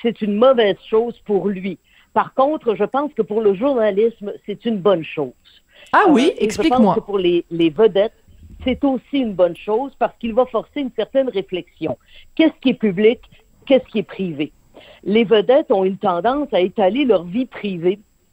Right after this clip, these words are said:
Speaker 1: de façon très publique. Par exemple, Guillaume Lemaitre-Vierge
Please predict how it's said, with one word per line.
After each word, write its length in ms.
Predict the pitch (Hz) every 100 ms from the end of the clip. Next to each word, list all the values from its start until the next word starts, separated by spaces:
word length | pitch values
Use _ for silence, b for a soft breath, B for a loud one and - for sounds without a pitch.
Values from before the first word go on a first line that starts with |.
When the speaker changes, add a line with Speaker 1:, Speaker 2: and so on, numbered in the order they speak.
| _
Speaker 1:
de 240 | 175 180 190
façon 360 | 175 165 254
très 180 | - 226
publique. 440 | - 185 185 -
Par 140 | - 135
exemple, 460 | 147 202 247 226
Guillaume 360 | 170 170 208 226
Lemaitre-Vierge 760 | 185 180 170 135 143 160 233